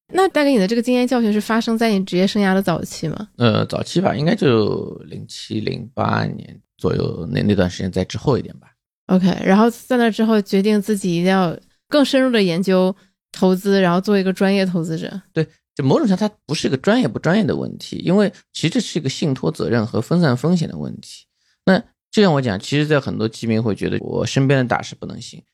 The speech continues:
Speaker 2: 但你买基金经理一样还是相信一个大师。就我们很多人去买了著名的什么三巨头之类的，那都是你相信他。但问题就是相对来说我是个悲观主义者，我是觉得就是说你，你怎么确保这个大师一辈子靠谱？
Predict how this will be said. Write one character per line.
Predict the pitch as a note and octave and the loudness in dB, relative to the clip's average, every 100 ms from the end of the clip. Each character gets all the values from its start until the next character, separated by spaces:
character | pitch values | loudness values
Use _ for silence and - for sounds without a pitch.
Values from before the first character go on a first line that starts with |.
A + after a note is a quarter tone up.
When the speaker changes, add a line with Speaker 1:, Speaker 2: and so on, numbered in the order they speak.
| _ _ | _ _
Speaker 2:
但 | G3 | 0
你 | C#4 | 2
买 | D3+ | 2
基 | B2 | 0
金 | F#3 | 0
经 | A3 C#4 | 0 0
理 | C#3 G#2+ | -2 -2
一 | |
样 | C3 E3 | -2 -2
还 | - | -2
是 | C4 | -2
相 | B3 B2+ | 0 0
信 | C3 | 0
一 | G#2 | -2
个 | |
大 | G#2+ - | -2 -4
师。 | - - G1+ _ _ _ _ _ _ | -6 -12 -16 _ _ _ _ _ _
就 | D3 C3+ | 2 4
我 | B2 | 4
们 | A#2 | 2
很 | A#2 G#2+ | 0 0
多 | A2+ | 0
人 | G#2+ | 0
去 | G#2 A2 | 0 -2
买 | F#2+ D#2 | -2 -2
了 | E2+ | -2
著 | F2 - | -4 -2
名 | G2+ F2 | -2 0
的 | F2+ | -2
什 | F2+ F2+ | -4 -6
么 | |
三 | F#2+ F2+ F#2 | -4 -2 -2
巨 | F#2 | -6
头 | - G2+ | -6 -10
之 | - | -6
类 | F2+ | -4
的， | C#3+ | -2
那 | G#3+ | 0
都 | - | 0
是 | A#3+ F3+ | 0 0
你 | G#2+ | 0
相 | A2 C3 | 0 2
信 | C3+ A2+ | 2 0
他。 | - - - _ _ | -2 -8 -10 _ _
但 | - A#3 | 2 2
问 | G#3 | 2
题 | - | -2
就 | G3 F#3 | -2 -2
是 | - D#3+ - | 0 -4 -6
相 | - A#2 | -4 0
对 | - | 2
来 | |
说 | C3+ | 2
我 | B2+ A2 | 0 -2
是 | |
个 | - | -6
悲 | - E3 | 0 0
观 | F3+ F3 | 2 0
主 | E2+ | -4
义 | F#2 | -10
者， | - - _ _ _ _ | -12 -16 _ _ _ _
我 | - A2 | 0 0
是 | D#3+ | 2
觉 | D3 | 2
得 | C#3+ | 2
就 | C#3 | 2
是 | |
说 | C3 | 0
你， | A#2 G#2 | 0 0
你 | G#2 | -2
怎 | D3+ | -2
么 | G2+ | -4
确 | - D3 | -2 0
保 | G2 | 2
这 | |
个 | A2+ | 0
大 | - - | -2 -4
师 | - G#2+ | -6 -10
一 | |
辈 | A2 C#3+ G#2 | -4 -2 -2
子 | - C#2+ - - _ _ _ _ _ _ - | -6 -10 -10 -12 _ _ _ _ _ _ 0
靠 | A#2+ | 0
谱？ | F#2+ - | 0 -6